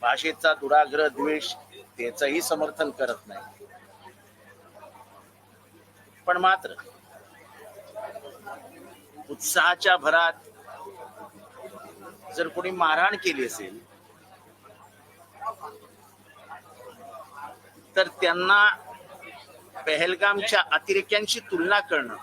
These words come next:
हे म्हणजे अतिच झालं. मराठी माणसाला तुम्ही जिहादी म्हणणार, मराठी माणसाला तुम्ही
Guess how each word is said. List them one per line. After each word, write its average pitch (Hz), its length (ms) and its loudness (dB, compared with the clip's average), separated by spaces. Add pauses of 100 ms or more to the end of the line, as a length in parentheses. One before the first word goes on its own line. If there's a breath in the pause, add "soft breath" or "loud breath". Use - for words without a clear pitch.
(1300)
हे 147 80 -6
म्हणजे 170 220 0
अतिच 165 280 2 (120)
झालं. 143 160 2
मराठी 185 340 2
माणसाला 190 420 2
तुम्ही 196 220 -6
जिहादी 196 400 4
म्हणणार, 139 540 0 (640)
मराठी 190 320 4
माणसाला 185 540 4
तुम्ही 185 340 -2